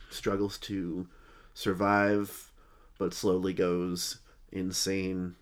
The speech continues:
as he runs out of food and water. Willem, the, first of all, this is just a great concept, and I feel like a movie like this was tailor-made for Willem Dafoe.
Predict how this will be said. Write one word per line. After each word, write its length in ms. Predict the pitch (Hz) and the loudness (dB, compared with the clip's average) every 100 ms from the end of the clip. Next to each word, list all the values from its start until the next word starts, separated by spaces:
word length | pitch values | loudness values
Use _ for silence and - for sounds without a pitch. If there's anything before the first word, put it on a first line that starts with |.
| - | -10
as 200 | 85 92 | -4 -2
he 120 | 101 | -2
runs 280 | 90 87 90 | -2 -2 0
out 160 | 87 87 | 0 0
of 120 | 85 | -2
food 220 | - 87 | -4 -4
and 140 | 85 87 | -4 -2
water. 460 | 101 101 101 98 - - - - - - - - - - | 0 2 0 -2 -10 -20 -20 -20 -20 -20 -20 -20 -20 -14
Willem, 640 | - 107 143 139 131 131 139 - - - - - - - - - | 2 6 6 6 2 -4 -10 -20 -20 -20 -20 -20 -20 -20 -20 0
the, 180 | - 110 - - - - - - | 4 4 0 -20 -20 -20 -16 0
first 240 | - 139 | 6 6
of 80 | 131 | 8
all, 100 | 117 | 6
this 180 | 110 110 | 6 2
is 80 | 110 | 0
just 200 | 110 - | 0 2
a 80 | 101 | 2
great 420 | - - 107 104 | 2 6 6 6
concept, 580 | 107 101 98 104 98 - | 2 2 2 0 0 0
and 80 | |
I 40 | 92 | 0
feel 180 | 107 95 | 2 2
like 140 | 104 | 2
a 40 | |
movie 260 | 98 95 98 | 0 0 2
like 180 | 92 87 | 0 0
this 200 | 90 87 | -2 -2
was 140 | 87 | -6
tailor-made 640 | - 101 95 95 90 90 90 | 0 2 2 2 2 0 0
for 140 | 101 | 0
Willem 320 | 95 92 95 | 2 2 0
Dafoe. 480 | 98 - 98 104 117 | -2 -2 0 2 0